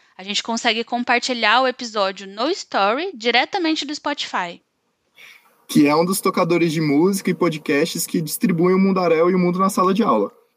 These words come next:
Speaker 1: Isso. No story também é onde se concentra outros recursos importantes do Instagram, como as enquetes, em que a gente pode fazer uma pergunta e dar duas opções de resposta,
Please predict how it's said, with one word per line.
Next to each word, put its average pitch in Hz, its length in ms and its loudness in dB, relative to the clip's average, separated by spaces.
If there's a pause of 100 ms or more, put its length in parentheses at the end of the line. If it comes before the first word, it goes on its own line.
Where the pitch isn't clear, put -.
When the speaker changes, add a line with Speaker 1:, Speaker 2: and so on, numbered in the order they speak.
Speaker 1:
Isso. 196 560 -6 (420)
No 262 180 -4
story 277 500 0
também 247 400 0
é 277 80 0
onde 269 200 -4
se - 140 -10
concentra 269 720 0
outros 285 360 0
recursos 285 580 -8
importantes 320 760 0
do 262 80 -6
Instagram, 247 680 -2 (360)
como 226 220 -6
as 220 160 0
enquetes, 269 840 0
em 233 100 -12
que 214 100 -10
a 214 40 -6
gente 214 220 -4
pode 208 260 -2
fazer 220 200 -4
uma 226 160 0
pergunta 220 800 -2
e 220 80 -4
dar 220 160 0
duas 254 300 0
opções 240 420 -2
de 214 60 -4
resposta, 208 800 -2